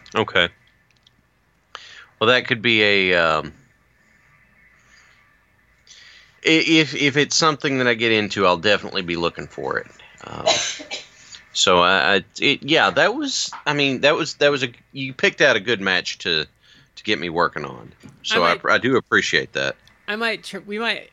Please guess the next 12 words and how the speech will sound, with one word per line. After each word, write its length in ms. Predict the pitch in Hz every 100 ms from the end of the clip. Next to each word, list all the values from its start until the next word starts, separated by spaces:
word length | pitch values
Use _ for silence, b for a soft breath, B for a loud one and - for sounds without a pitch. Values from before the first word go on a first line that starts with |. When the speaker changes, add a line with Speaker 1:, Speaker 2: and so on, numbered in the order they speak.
| _
Speaker 2:
I'd 220 | 190 202 202
say, 240 | 233 202
like, 240 | 185 175
the 80 | 165
next 500 | 151 156 170 - -
thing 220 | - 202
you 100 | 196
might 160 | 185 180
wanna 200 | 196 185
try 320 | - 185 170
is 340 | 165 151 135 135
the, 340 | 143 131